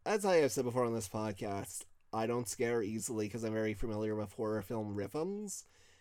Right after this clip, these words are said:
And this movie, it takes a very long time to get a hold on what its rhythms are, so it actually was very effective at unnerving me for parts of it,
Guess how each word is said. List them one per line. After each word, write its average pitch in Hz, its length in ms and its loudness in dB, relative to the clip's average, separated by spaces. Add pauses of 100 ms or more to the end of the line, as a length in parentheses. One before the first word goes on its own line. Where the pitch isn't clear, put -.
(140)
And 120 260 0
this 117 240 0
movie, 117 540 -2
it 113 100 -2
takes 113 260 -4
a 131 60 0
very 120 320 2
long 110 420 0
time 107 360 -4
to 120 100 -6
get 113 140 0
a 110 80 0
hold 110 340 2
on 110 240 -2
what 107 140 -2
its 110 180 -6
rhythms 117 480 -2
are, 113 460 0 (360)
so 117 220 2
it 113 80 2
actually 110 560 0 (240)
was 123 240 2
very 127 320 4
effective 127 480 0
at 117 260 -2
unnerving 110 720 0
me 87 200 -8
for - 180 -10
parts - 380 -8
of 190 100 -6
it, 262 160 -4